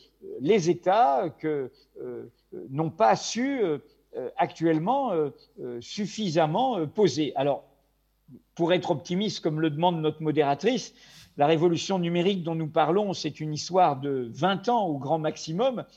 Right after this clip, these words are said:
Donc, on peut se dire que, voilà, euh, en posant la question, on va progressivement s'approcher de la réponse.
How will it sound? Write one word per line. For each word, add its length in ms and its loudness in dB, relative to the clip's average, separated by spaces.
Donc, 260 -2
on 100 -6
peut 140 -2
se 140 -2
dire 400 0
que, 280 -2
voilà, 340 4
euh, 80 -8
en 120 2
posant 360 4
la 100 4
question, 420 -2
on 340 -4
va 560 2
progressivement 720 -4
s'approcher 580 -4
de 80 -8
la 100 0
réponse. 560 -8